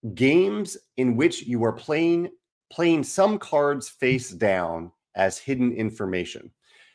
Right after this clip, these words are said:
Uh, and I'll give you some examples for context to make this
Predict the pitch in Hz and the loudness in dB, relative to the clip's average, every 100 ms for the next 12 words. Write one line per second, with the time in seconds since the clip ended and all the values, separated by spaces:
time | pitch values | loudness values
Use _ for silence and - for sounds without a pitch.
0 | _ _ 104 85 123 143 160 139 120 98 | _ _ 2 4 4 2 0 0 0 2
1 | 110 110 - 90 98 80 85 - - 87 | 2 0 -8 -6 -4 -4 -6 -8 -10 -10
2 | - 85 | -10 -14